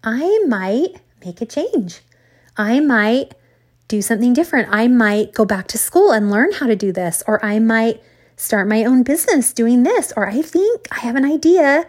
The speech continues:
I'm gonna research what it would take to do that particular thing. And I promise, I'm such a believer that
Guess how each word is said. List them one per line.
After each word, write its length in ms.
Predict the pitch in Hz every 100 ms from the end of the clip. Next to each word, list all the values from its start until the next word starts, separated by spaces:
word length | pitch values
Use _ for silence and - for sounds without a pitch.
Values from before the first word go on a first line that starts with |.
| - _ _ -
I'm 180 | 262
gonna 180 | 320 262
research 1040 | 226 247 294 349 208 202 240 - - - - _ _ _ _ _ _ _ -
what 180 | 208 226
it 80 | 226
would 120 | 226
take 520 | - 320 277 247 - _ _ _ _ _
to 560 | - 226 214 214 226 226 _ _ _ _ -
do 140 | 220
that 200 | 214 -
particular 560 | - - 220 214 196 190
thing. 380 | 240 220 185
And 120 | 175 202
I 100 | 208
promise, 880 | - - 359 403 220 208 214 - - _ _ _ _ _ _ _ _ -
I'm 280 | 254 254
such 380 | 254 - 302 -
a 100 | 370
believer 680 | 285 277 226 226 226 202 185
that 560 | 180 180 175 175 -